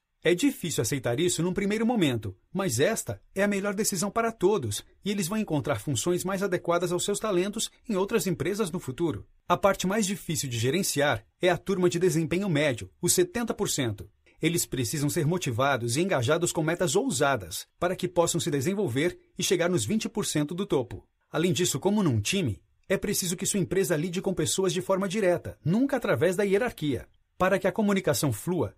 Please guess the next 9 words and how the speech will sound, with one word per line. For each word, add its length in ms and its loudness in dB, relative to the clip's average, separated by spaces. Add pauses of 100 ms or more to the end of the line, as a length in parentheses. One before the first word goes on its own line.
(160)
você 240 2
precisa 400 0
ter 160 2
um 60 2
organograma 640 2
o 40 0
mais 280 0
horizontal 480 2
possível. 580 -2